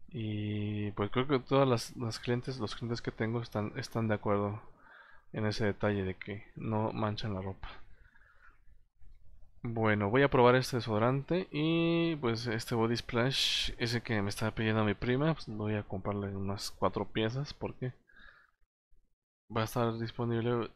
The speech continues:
en cuatro ciclos solamente y después descansa. Aquí vemos otro ejemplo de ganancias con todo día.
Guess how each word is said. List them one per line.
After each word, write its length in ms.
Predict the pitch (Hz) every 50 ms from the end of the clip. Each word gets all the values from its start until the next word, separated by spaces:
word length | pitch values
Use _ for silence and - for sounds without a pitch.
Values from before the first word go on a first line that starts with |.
| - -
en 340 | 127 120 120 117 117 113 113 - _ _ _ - - _ - _ _ _ _ _ _ _ - - _ _ -
cuatro 300 | - 131 123 - 127 120
ciclos 360 | 113 - 127 - - 117 113 -
solamente 520 | 120 110 104 104 104 107 101 104 107 - - - -
y 60 | 117
después 380 | 107 107 110 - - 110 104 104
descansa. 600 | 104 98 - - 131 135 135 135 - 120 117 - - - - - - - - - - - - - - - - - - - - - - -
Aquí 260 | - 127 120 - - 151
vemos 300 | 156 165 165 165 156 151
otro 180 | 156 - 160
ejemplo 300 | 147 147 151 147 151 151
de 100 | 131 117
ganancias 520 | 110 110 113 123 135 135 - 165 165 - -
con 240 | - - 107 104
todo 260 | 104 117 117 117 117 113
día. 300 | 113 117 131 160 170